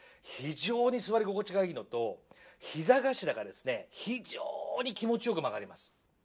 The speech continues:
あー、いいですね。こういうのをマイチェアにできる暮らし、うん、したいですね。えー、ということで、これはですね、比較的古いデザイン、千九百四十年生まれのペリカンチェア。あとはですね、その五年後、千九百四十五年に登場しました。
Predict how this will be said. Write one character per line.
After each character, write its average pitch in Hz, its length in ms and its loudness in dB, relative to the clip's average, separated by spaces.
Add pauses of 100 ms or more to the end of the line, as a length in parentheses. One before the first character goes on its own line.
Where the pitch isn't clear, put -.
(140)
あ - 120 -6 (400)
ー、 131 200 -18
い 123 40 -16
い 113 40 -20
で 123 100 -18
す - 180 -18
ね。 127 500 -12
こ 139 280 -4
う 151 60 -2
い 156 80 -2
う 160 80 0
の 160 100 0
を 147 60 0
マ 143 160 2
イ 151 80 0
チ - 160 -4
ェ 160 80 4
ア 156 40 2
に 139 60 -4
で 139 80 -2
き 139 100 -2
る 135 80 0
暮 139 160 -2
ら 131 60 -4
し、 135 320 -8 (400)
う 113 460 -20
ん、 120 40 -16
し - 100 -10
た 139 180 -14
い 143 80 -8
で 139 100 -6
す - 120 -12
ね。 160 760 -6
え 151 160 8
ー、 160 40 8
と 175 60 2
い - 20 6
う - 40 0
こ 180 60 4
と 165 40 2
で、 143 100 6
こ 156 120 0
れ 170 80 8
は 175 100 12
で 143 80 8
す - 80 -14
ね、 127 80 0
比 - 80 -8
較 170 140 2
的 165 260 -4
古 175 240 0
い 156 40 -2
デ 123 100 -2
ザ 107 100 -2
イ 104 60 -10
ン、 95 40 -16
千 214 220 0
九 160 100 0
百 117 140 -6
四 190 240 4
十 214 120 0
年 202 120 2
生 185 80 2
ま 139 80 2
れ 104 80 -2
の 92 60 -16
ペ 131 160 -8
リ 151 100 -2
カ 151 120 6
ン 127 60 -4
チ 110 140 -8
ェ 98 60 -10
ア。 - 60 -18 (340)
あ 151 120 4
と 147 80 2
は 123 60 2
で 113 60 0
す 117 100 -8
ね、 131 80 -4
そ 147 140 -6
の 156 100 0
五 151 180 2
年 196 180 4
後、 180 260 2
千 254 340 2
九 170 120 -4
百 127 180 -4
四 226 200 2
十 127 200 -6
五 131 180 -4
年 202 100 4
に 220 100 -2
登 156 180 -6
場 139 100 -2
し 120 100 -10
ま 101 80 -18
し - 40 -20
た。 - 100 -20